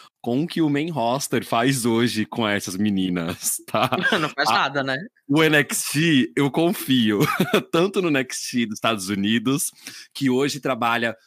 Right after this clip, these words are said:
Speaker 1: com Candice LeRae, tá trabalhando com a Ember Moon,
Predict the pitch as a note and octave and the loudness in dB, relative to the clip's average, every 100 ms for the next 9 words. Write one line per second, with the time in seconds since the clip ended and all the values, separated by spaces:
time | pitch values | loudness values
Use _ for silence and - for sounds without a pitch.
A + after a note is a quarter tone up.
0 | _ D3+ D3 C3+ B2 - A#2+ B2 A2 G#2+ | _ -6 -2 -2 -2 -4 -2 0 0 0
1 | G#2 G#2 F#2 F2+ C3 B2+ A#2 A2+ A2+ A2 | 0 0 -2 -4 -8 -6 -8 -6 -6 -8
2 | A2 B2 A2+ A2 G#2+ A2+ G#2+ G#2 A2 A2+ | -10 -8 -6 -6 -4 -2 -2 -2 0 0
3 | A2 G#2 G2+ G2 | 0 -2 -2 -6